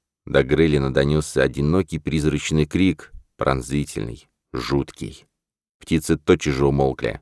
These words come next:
даже жужжание насекомых в кустах почтительно притихло. Затем к первой глотке присоединилась другая, потом третья, и вот уже в чаще завывал целый хор.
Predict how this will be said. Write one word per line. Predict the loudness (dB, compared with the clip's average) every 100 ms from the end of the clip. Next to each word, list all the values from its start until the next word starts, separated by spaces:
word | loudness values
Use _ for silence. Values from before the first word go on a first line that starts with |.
| _
даже | 0 0 2
жужжание | 0 0 4 4 4
насекомых | 2 2 4 6 6 2
в |
кустах | 0 0 4 4 4
почтительно | 0 -2 -2 -10 -2 0 0
притихло. | -2 -4 -4 -8 -6 -6 -8 -10 _ _ _ _ _ -10
Затем | 0 2 4 4
к | 4
первой | 4 6 6
глотке | 8 6 6 2 0
присоединилась | 0 0 -2 -2 2 4 2 0
другая, | 2 2 4 2 2 -2 -6 _ _ _
потом | -2 0 0 2
третья, | 4 4 4 2 -2 -2 -10
и | 2
вот | 4 6
уже | 6 4
в | 4
чаще | 6 6 6 0
завывал | 2 2 2 4 2 0
целый | 0 2 2 0
хор. | -2 -2 -2 -6